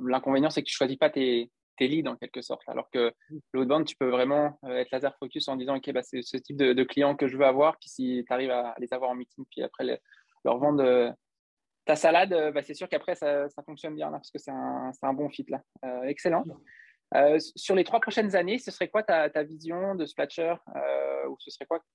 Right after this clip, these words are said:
Speaker 1: tu aimerais développer sur les trois prochaines années ?
Speaker 2: Écoute, ce que j'aimerais développer sur les trois prochaines années, c'est toujours, euh, arriver à être à la pointe,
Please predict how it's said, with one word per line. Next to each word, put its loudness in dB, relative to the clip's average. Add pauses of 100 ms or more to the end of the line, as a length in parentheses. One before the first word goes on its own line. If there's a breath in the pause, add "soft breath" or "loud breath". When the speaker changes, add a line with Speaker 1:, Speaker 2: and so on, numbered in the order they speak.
Speaker 1:
tu -2
aimerais 2
développer -2
sur -8
les -6
trois -12
prochaines -8
années ? -4 (1500)
Speaker 2:
Écoute, -8
ce -20
que -6
j'aimerais -2
développer 0
sur -6
les -6
trois -6
prochaines -4
années, 0
c'est -6
toujours, 0
euh, 2
arriver -4
à 2
être -6
à -6
la -6
pointe, -4